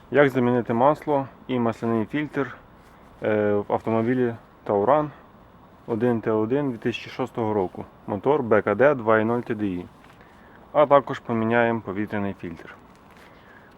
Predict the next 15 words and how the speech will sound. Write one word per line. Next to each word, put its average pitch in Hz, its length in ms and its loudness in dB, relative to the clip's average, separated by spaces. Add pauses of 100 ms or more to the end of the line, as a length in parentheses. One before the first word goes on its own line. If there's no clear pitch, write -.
Нагадаю, 117 480 2
що 101 400 -2
потрібно 110 340 -4
міняти 107 400 -4
масло 104 420 -2
раз 101 180 0 (500)
в - 40 -20
сім-вісім 117 500 -4
тисяч 110 280 -12
кілометрів. 160 600 -4 (840)
Е, 92 340 -2 (960)
є 110 440 0
так, 110 320 2
що 104 160 -10
кажуть, 104 380 0